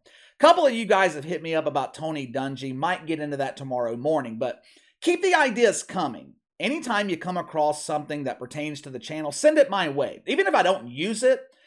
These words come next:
I try to reply to as many emails as I can, and sometimes I might not use your idea initially, but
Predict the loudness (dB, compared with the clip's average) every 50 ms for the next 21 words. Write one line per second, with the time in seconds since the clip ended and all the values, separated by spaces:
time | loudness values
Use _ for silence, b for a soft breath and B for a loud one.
0 | b b b b -2 -2 0 0 0 2 2 2 2 0 0 -2 -4 -4 -2 -2
1 | 0 0 -2 -2 -4 -6 -10 -10 -8 -10 -10 -10 -10 -8 -6 -6 -4 -2 -2 -2
2 | -2 -4 -6 -10 -10 -10 -12 -12 -10 -8 -6 -4 -4 -4 -2 2 2 2 2 2
3 | 0 -4 -4 -2 -4 -4 -6 -8 -6 -4 -2 -2 -2 -2 -2 -2 -4 -6 -8 -8
4 | -8 -6 -6 -6 -4 -4 -6 -6 -4 -4 -4 -4 -4 -4 -2 -2 -2 -2 -4 -6
5 | -6 -6 -6 -6 -6 -6 -6 -6 -6 -4 -4 -2 -4 -4 -4 -8 _